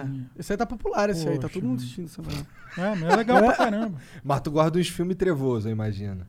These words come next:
Speaker 1: Gosto, vejo bastante coisa, mas
Speaker 2: Mas já vive
Speaker 1: também
Speaker 2: tanto
Speaker 1: vejo
Speaker 2: na
Speaker 1: muito drama, né? Eu
Speaker 3: É.
Speaker 1: gosto, porque é o que ajuda, que nem o Monark tava falando. Cada vampiro tinha uma caracterização, né?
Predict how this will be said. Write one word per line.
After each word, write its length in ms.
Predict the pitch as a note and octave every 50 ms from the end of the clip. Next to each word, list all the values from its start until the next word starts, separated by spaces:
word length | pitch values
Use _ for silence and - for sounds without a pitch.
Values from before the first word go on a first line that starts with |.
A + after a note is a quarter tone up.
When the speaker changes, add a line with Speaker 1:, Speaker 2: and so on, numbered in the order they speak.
| - -
Speaker 1:
Gosto, 400 | - B3+ A#3+ G#3+ - - - B2
vejo 340 | B2+ B2+ C#3+ D#3+ F3+ E3 F#3+
bastante 460 | F#3 G3+ E3+ - - F3 F#3 - -
coisa, 380 | - A3+ G3+ E3+ D3 C3 A#2+ A#2+
mas 420 | C3 C#3+ D3+ D3 D3 D3 C#3 - -
Speaker 2:
Mas 140 | D4+ D#4+
já 120 | D4+ F4+ D#4
vive 120 | G3+ D#4
Speaker 1:
também 220 | C#4+ G#3+ A3+ B3+ B3+
Speaker 2:
tanto 120 | C4 C4
Speaker 1:
vejo 100 | A#3 E4
Speaker 2:
na 60 | D4 C4+
Speaker 1:
muito 200 | C4+ A#3+ C#4+ B3+
drama, 480 | F3 F3 F#3+ G3+ G#3 A3+ A#3+ G3+ E3+
né? 380 | E3 C3 C3 C#3+ D#3+ F3 F3 D#3
Eu 40 | A2
Speaker 3:
É. 100 | A2+ B2+
Speaker 1:
gosto, 480 | E3 F3 F3+ G3+ G3 - - - D3+ C#3+ - - - - - -
porque 180 | - D4+ D4 -
é 40 | C4
o 60 | B3+
que 100 | C4 D4+
ajuda, 420 | D#4 - - C4+ C4 A#3+ F3+ E3
que 100 | E3 -
nem 240 | E3+ E3+ E3+ E3 E3
o 240 | D#3 C#3+ C#3 C#3+ C#3+
Monark 380 | D3 D3+ E3 E3 E3 D#3+ D#3+ E3
tava 220 | E3+ E3 D3+ C#3
falando. 420 | - - D#3 C#3+ C#3 C#3 C#3 C#3+ - -
Cada 240 | D#3 D#3+ E3 F3+
vampiro 340 | C#3 E3 F3 D#3+ - - - - - - - - - - - - -
tinha 180 | - - F3
uma 320 | E3 E3 E3 D#3+ D#3 D#3 D#3+
caracterização, 1200 | D#3+ - F3+ F3+ E3 - - - F3+ E3+ E3 D#3 C#3+ D#3+ C#3 - - - - D#3 D3 C#3+ C#3+ C3+
né? 200 | C3+ D#3 G3